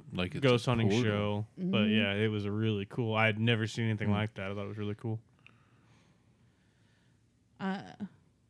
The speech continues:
Speaker 3: people have talked about strange mists coming out of mirrors, like it is a portal, shadow figures.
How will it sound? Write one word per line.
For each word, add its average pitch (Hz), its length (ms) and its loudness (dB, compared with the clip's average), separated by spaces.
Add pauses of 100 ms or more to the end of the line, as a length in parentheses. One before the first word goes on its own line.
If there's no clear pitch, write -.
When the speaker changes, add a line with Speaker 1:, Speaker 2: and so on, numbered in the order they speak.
(320)
Speaker 3:
people 214 300 0
have 180 140 -2 (180)
talked 185 260 0
about 170 320 0
strange 170 480 0
mists 151 500 -2
coming 196 400 -2
out 185 220 -2
of 190 120 0
mirrors, 190 760 -4 (400)
like 165 160 0
it 170 120 -2
is 180 140 0
a 160 60 0
portal, 147 480 -2 (480)
shadow 175 440 4
figures. 185 680 -4